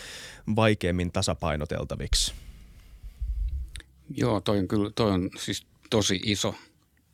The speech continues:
Speaker 2: iso kysymys ja varmaan niin kuin juuri sen ytimen äärellä ollaan, että kysymys siitä, että, että,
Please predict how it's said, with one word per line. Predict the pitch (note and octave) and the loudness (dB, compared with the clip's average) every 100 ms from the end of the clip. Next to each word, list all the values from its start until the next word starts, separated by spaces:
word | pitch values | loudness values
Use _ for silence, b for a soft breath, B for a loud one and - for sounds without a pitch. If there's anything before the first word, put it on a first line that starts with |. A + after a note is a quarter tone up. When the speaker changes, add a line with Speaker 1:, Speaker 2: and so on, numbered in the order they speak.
| _ | _
Speaker 2:
iso | - A2 G2+ - | 0 2 0 0
kysymys | - G2 F#2+ F2 - | 0 2 4 2 0
ja | F2 - _ _ - B2 | -6 -6 _ _ -12 -6
varmaan | A2 F#2+ F#2 | -2 0 2
niin | F#2 | 0
kuin | F2 G2 | 2 2
juuri | F#2 F2+ | 2 0
sen | G#2+ | 0
ytimen | G2 F#2 F2+ F2+ | 2 2 0 0
äärellä | F#2 F2 - - | 0 -2 -6 -6
ollaan, | - - A#1 A#1 | -6 -4 -4 -4
että | A#1+ - - - B B B B B B | -6 -10 -12 -12 B B B B B B
kysymys | - G2 F#2+ F#2 - | -2 2 2 2 0
siitä, | F#2+ F2+ G2 | -2 -2 -6
että, | - - F#2 - B B B B B B - - _ | -6 -6 -8 -10 B B B B B B -12 -12 _
että, | G#2 - - G#2 | -6 -6 -8 -6